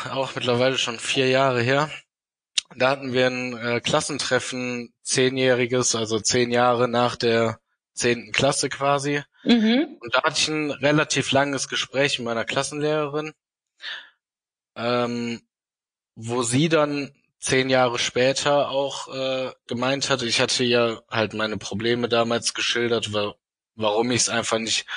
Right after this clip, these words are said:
Speaker 1: okay fand, dass sie mir die Chance von Anfang an nicht gegeben haben.
Speaker 2: Ja.
Speaker 1: Und, ähm, hab am Ende halt zu ihr gesagt, ich sag, man muss ja auch mal ganz ehrlich sein, ihr habt mir einfach nur die Chance genommen,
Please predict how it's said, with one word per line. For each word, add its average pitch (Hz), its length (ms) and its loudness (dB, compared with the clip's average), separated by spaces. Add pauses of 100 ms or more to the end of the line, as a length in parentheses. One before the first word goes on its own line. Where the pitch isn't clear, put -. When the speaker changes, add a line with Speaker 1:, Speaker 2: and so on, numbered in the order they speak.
(200)
Speaker 1:
okay 127 380 2
fand, 123 320 0
dass 107 140 2
sie 107 60 -4
mir 110 120 0
die 107 100 -2
Chance 117 360 0
von 110 140 -6
Anfang 110 300 -4
an 117 160 -4
nicht 117 160 -4
gegeben 113 420 -2
haben. 135 280 -4 (880)
Speaker 2:
Ja. 214 320 2
Speaker 1:
Und, 110 260 -4
ähm, 110 460 -2 (320)
hab 120 200 0
am 123 220 0 (260)
Ende 139 380 2
halt 135 400 0 (180)
zu - 180 -4
ihr 127 180 0
gesagt, 123 360 0
ich - 60 -2
sag, - 420 0 (1080)
man 117 220 0
muss - 460 0
ja 117 200 0
auch 120 240 -2
mal 127 120 2
ganz 120 300 0
ehrlich 135 400 2
sein, 120 240 2
ihr 113 80 0
habt 117 140 -6
mir 120 120 -2
einfach 120 300 -2
nur 117 340 -4 (240)
die 110 120 -8
Chance 139 440 -2
genommen, 143 520 -4